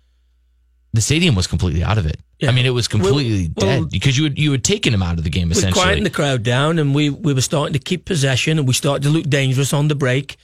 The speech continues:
Speaker 1: And then Segura gets that goal in the sixty-fifth minute.
Speaker 2: Which goes through somebody's legs, and I just didn't think we were strong enough in the defending.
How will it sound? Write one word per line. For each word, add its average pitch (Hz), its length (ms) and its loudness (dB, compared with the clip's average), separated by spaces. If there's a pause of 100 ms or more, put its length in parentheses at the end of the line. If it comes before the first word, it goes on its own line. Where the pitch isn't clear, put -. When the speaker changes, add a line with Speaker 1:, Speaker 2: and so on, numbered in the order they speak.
(260)
Speaker 1:
And 113 100 4
then 113 120 4
Segura 120 340 2
gets 107 220 0
that 104 120 0
goal 104 200 2
in 101 40 2
the 98 80 2
sixty-fifth 95 540 0
minute. 113 500 0
Speaker 2:
Which - 180 -2
goes 175 280 -2
through 175 100 -2
somebody's 147 400 0
legs, 135 400 0
and 143 60 0
I 135 60 0
just 139 240 -2
didn't 147 180 -2
think 139 240 -4
we 135 80 0
were 123 80 0
strong 135 360 0
enough 127 240 0
in 131 140 0
the 123 80 2
defending. 131 640 0